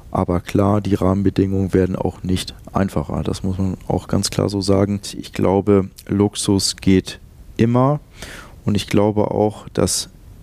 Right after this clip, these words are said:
der individuelle Kauf und die Betreuung in Zukunft noch mehr im Vordergrund stehen wird, weil viele Wettbewerber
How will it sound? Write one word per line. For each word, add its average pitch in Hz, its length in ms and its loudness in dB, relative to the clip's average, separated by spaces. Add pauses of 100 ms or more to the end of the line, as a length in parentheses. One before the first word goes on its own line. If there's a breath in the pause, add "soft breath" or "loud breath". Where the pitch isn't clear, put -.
(380)
der 95 320 2
individuelle 104 1040 4 (300)
Kauf 104 480 0
und 101 140 -8
die 95 80 -4
Betreuung 101 680 2 (680)
in 101 120 -2
Zukunft - 480 -10
noch - 200 -2
mehr 101 120 4
im 95 120 0
Vordergrund 113 460 0
stehen 110 300 -2
wird, 120 200 2 (180)
weil 98 120 2
viele 110 440 2 (1200)
Wettbewerber 95 720 0